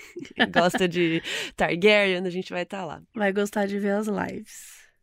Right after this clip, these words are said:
Speaker 2: A Elizabeth passou a infância no castelo Exed e sempre teve uma vida de muito luxo e muito poder.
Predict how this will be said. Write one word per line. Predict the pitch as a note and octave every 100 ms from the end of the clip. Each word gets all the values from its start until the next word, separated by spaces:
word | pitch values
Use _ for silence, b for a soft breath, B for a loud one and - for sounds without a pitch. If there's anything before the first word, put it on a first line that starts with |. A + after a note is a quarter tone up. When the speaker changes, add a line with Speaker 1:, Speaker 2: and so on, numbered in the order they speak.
| _ -
Speaker 2:
A |
Elizabeth | C4 C#4+ E4+ A#3 A3 A#3
passou | - B3 -
a | B3
infância | B3+ - A#3 B3 A#3
no | A3+
castelo | - - A#3+ B3+ -
Exed | - C4+ - - G3 F#3 F#3 - -
e |
sempre | A#3+ D#4 E4 F#4
teve | D#4+ B3+
uma | B3+
vida | A3+ A3+ A#3
de | A3+
muito | A3+ A#3+ C#4+ F4 C#4+
luxo | A#3 A3+ - B3+
e | A#3+
muito | A#3 A3+ A#3+
poder. | - B3+ G#3 F#3 F3+